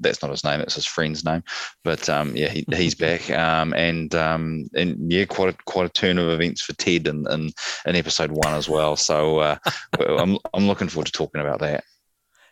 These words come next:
Speaker 2: Yeah, and, um, I also kind of like, I've talked about sort of my love of what, how Skylar turns. Like, I kind of really like how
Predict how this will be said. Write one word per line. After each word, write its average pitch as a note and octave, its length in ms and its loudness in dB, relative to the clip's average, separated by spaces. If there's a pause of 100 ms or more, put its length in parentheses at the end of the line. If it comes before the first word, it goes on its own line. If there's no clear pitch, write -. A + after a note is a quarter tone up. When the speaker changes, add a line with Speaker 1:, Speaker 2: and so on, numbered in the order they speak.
(100)
Speaker 2:
Yeah, G2 560 2 (100)
and, G2 460 -2
um, F#2+ 760 2 (420)
I B2 140 4
also D3 300 2
kind B2+ 260 0
of A2 100 0
like, G#2 600 2 (1200)
I've B2+ 440 0
talked C#3 240 0
about A#2 320 2
sort A2 160 0
of G2+ 80 -2
my G2+ 140 2
love G2 300 2
of F#2+ 100 -4
what, F#2 260 -2 (100)
how G2+ 140 -4
Skylar F#2 580 0
turns. F2 380 -4
Like, - 160 -2
I A2+ 80 0
kind D3 260 0
of G2 160 -2
really G#2 220 0
like F2+ 340 0
how F2+ 440 0